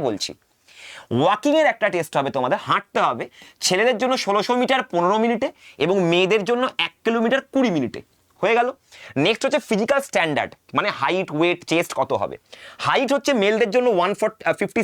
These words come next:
সেভেন পয়েন্ট ফাইভ এবং ফিমেলদের জন্য ওয়ান ফিফটি টু সেন্টিমিটার। এখানে ওয়েট কত? ওয়েট মেলদের জন্য লাগবে না, ফিমেলদের জন্য লাগতে হবে আটচল্লিশ কেজি। চেস্ট কত সেন্টিমিটারে দেওয়া রয়েছে? এখানে সব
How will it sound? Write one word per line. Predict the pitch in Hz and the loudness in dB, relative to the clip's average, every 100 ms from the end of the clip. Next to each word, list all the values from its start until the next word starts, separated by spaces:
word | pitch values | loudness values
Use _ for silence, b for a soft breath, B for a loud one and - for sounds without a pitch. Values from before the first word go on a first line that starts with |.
| - | 0
সেভেন | 214 214 | -2 0
পয়েন্ট | 202 202 - | 0 0 0
ফাইভ | 143 190 277 - B B B | -2 -2 -4 -16 B B B
এবং | 170 202 | -2 0
ফিমেলদের | - 202 214 226 196 | 0 2 2 0 0
জন্য | 240 254 | 0 2
ওয়ান | 180 180 | 2 0
ফিফটি | 156 - 311 | -4 -2 -2
টু | 262 | 0
সেন্টিমিটার। | 139 120 95 - - B B - | 0 -2 -4 -8 -12 B B -2
এখানে | 160 247 226 | 0 2 2
ওয়েট | 170 233 269 - | 4 2 0 -2
কত? | 247 277 | 0 2
ওয়েট | 175 226 190 165 | 4 2 0 2
মেলদের | 185 196 185 | 2 2 0
জন্য | 196 175 139 | 2 2 2
লাগবে | 139 156 220 | 0 0 0
না, | 294 - B B - | -2 -6 B B -2
ফিমেলদের | 214 233 240 190 | 2 2 2 0
জন্য | 185 185 160 | 2 2 0
লাগতে | - 147 | 0 -2
হবে | 165 - _ _ _ 165 | -2 -2 _ _ _ -4
আটচল্লিশ | - - 147 120 - | 0 0 0 0 -2
কেজি। | - - - B B B - | -6 -8 -14 B B B -2
চেস্ট | 240 262 - | 0 0 0
কত | 262 269 285 | -2 0 -2
সেন্টিমিটারে | 214 208 220 220 226 202 | 0 0 0 0 0 0
দেওয়া | 214 208 | 2 2
রয়েছে? | 214 220 | 0 -2
এখানে | 208 208 | -2 -2
সব | 190 | -2